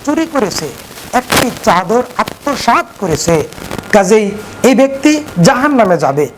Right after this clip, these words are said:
দেখুন, বুখারী মুসলিমের অত্র হাদিস, নবীজির সাথে থেকেছেন, যুদ্ধ করেছেন, শহীদ হয়েছেন, তারপরেও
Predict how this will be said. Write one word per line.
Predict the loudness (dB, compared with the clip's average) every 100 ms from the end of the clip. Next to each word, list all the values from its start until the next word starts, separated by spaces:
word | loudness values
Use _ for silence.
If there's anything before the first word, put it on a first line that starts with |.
| -20 -20 -20 -20 -20 -4 2
দেখুন, | 4 4 4 2 -6 -14 -20 0 2
বুখারী | 4 4 4
মুসলিমের | 2 2 2 4
অত্র | 2 0 -2
হাদিস, | 0 0 -2 -4 -12 -18 -20 -20 -20 -2
নবীজির | 2 4 2 0 -2
সাথে | 0 0 2 0 0
থেকেছেন, | 0 0 -2 2 2 0 -6 -18 -20 -6 2
যুদ্ধ | 4 6 2 2
করেছেন, | -6 -4 -4 -4 -8 -20 -18 -4
শহীদ | 2 4 4
হয়েছেন, | 4 2 2 2 2 -2 -14 2
তারপরেও | 2 2 -2 2 2 2